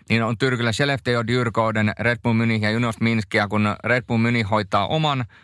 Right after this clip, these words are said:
hommansa puolivälierissä, tulee vastaan todennäköisesti Skellefteå, niin mä voisin melkein veikata, että toisella puolella välierissä on,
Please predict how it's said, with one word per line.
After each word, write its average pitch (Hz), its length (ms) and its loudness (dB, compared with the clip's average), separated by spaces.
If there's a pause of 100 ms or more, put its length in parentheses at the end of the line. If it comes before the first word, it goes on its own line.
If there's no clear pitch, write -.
(160)
hommansa 117 380 0
puolivälierissä, 113 800 0
tulee 110 240 2
vastaan 110 340 -2
todennäköisesti 107 520 -2
Skellefteå, 107 800 0 (500)
niin 104 220 2 (140)
mä 107 220 0
voisin 107 260 -2
melkein 107 360 0
veikata, 107 320 -2
että 98 100 -6
toisella 107 320 0
puolella 98 380 0
välierissä 101 640 0
on, 98 340 0